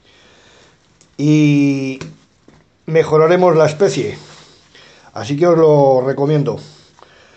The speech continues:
Y así tener semillas para el año siguiente. Nos ahorramos dinero y por lo menos no nos engañan con,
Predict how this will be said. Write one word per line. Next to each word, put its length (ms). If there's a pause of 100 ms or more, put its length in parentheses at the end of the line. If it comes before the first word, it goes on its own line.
(580)
Y 140
así 200
tener 440 (840)
semillas 440
para 200
el 60
año 180
siguiente. 420 (1300)
Nos 180
ahorramos 400
dinero 560 (2250)
y 80
por 140
lo 100
menos 220
no 100
nos 180
engañan 460
con, 600